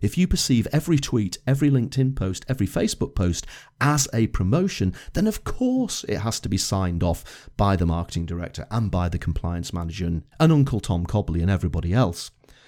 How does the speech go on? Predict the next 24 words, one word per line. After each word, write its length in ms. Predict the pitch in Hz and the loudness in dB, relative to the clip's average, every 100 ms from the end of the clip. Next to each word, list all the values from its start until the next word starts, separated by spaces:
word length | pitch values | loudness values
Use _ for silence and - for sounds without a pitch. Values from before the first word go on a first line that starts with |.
| _ _ _ - - | _ _ _ -8 -4
But 160 | 120 - | -4 2
if 280 | 196 - - | 2 2 0
you 120 | 170 | 0
see 240 | - 143 | 2 2
social 440 | 131 - 123 113 110 | 2 2 0 2 0
media 340 | 101 101 95 | 0 0 0
for 180 | - 95 | -2 -2
what 260 | 95 95 92 | -2 -4 -4
it 160 | - | -4
actually 600 | 101 - - 82 85 101 | -6 -6 -2 0 2 4
is, 360 | 98 85 98 - - _ - | 4 2 -2 -4 -10 _ -6
a 80 | 117 | -4
conversation 1200 | - 104 98 87 - 117 170 196 - 80 104 139 _ _ - | -2 -2 0 -2 0 -2 -2 -4 -2 -2 -2 -4 _ _ -6
between 420 | - - 92 85 | -4 0 0 0
potentially 560 | - - 95 95 85 | -2 -2 -4 -2 -4
two 240 | 85 - 101 | -4 -2 0
individuals, 760 | 87 82 113 180 - 78 98 | 0 -2 -2 -2 -2 -2 -2
<laughs> 40 | - | -2
albeit 560 | 131 160 - 98 90 | 2 4 6 4 2
broadcast 560 | 98 95 87 98 92 - | 0 0 0 -2 -4 -6
to 100 | - | -6
the 80 | 90 | -2
world, 460 | 90 147 95 90 - - - - - _ | 2 2 2 -2 -6 -18 -20 -20 -20 _
then 460 | 101 147 151 143 | -2 0 4 2